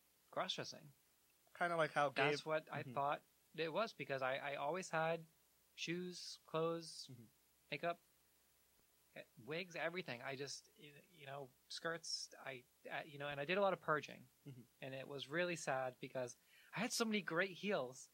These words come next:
Speaker 1: Queen,
Speaker 2: <laughs>
Speaker 1: and so many pairs of great heels over the years. I just, I purged because I was nervous that someone was gonna find me out. Someone was gonna dox me or, or, or, or out me.
Speaker 2: Oh, okay.
Speaker 1: And, and had, and it had come up in, in some conversations with, with people that I dated over the years, very casually
Speaker 2: Mm-hmm.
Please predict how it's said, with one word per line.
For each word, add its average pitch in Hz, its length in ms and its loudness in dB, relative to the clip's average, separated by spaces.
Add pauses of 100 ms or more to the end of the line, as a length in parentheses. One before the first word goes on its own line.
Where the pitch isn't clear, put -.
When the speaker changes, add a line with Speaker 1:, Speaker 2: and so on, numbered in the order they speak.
(140)
Speaker 1:
Queen, 143 380 -4
Speaker 2:
<laughs> - 200 -8
Speaker 1:
and - 80 -6
so 220 200 6
many 220 160 4
pairs 196 240 4
of 185 60 0
great 185 200 4
heels 175 300 2
over 156 120 0
the 143 80 -4
years. 143 220 -2
I 143 140 -2
just, 147 160 -6
I 139 80 -4 (120)
purged 196 300 2
because 151 160 -8
I 143 40 -2
was 131 120 -6 (140)
nervous 151 240 4
that 123 100 -12
someone 139 200 -8
was 123 100 -16
gonna 117 140 -14 (180)
find 135 240 -6
me 117 120 -14
out. 120 140 -6 (300)
Someone 170 200 -4
was - 40 -2
gonna 139 160 0
dox 131 360 0
me 113 120 -10
or, 107 80 -6
or, 113 360 -6
or, 117 140 -6 (140)
or - 120 -12
out 131 220 -4
me. - 180 -16 (240)
Speaker 2:
Oh, 165 400 2
okay. 156 160 -2
Speaker 1:
And, 160 220 4
and 170 120 -2
had, 180 220 0
and 160 140 -2
it 175 80 -2
had 175 300 -4
come 180 240 2
up 170 200 6
in, 156 200 -6
in 156 120 -10
some 143 220 -4
conversations 160 880 -2
with, 139 180 -2 (380)
with 143 140 -10
people 160 240 -2
that 143 100 4
I 131 80 0
dated 165 300 0
over 156 160 0
the 147 80 -6
years, 143 280 -2
very - 220 -12 (100)
casually 165 680 0
Speaker 2:
Mm-hmm. 127 140 -12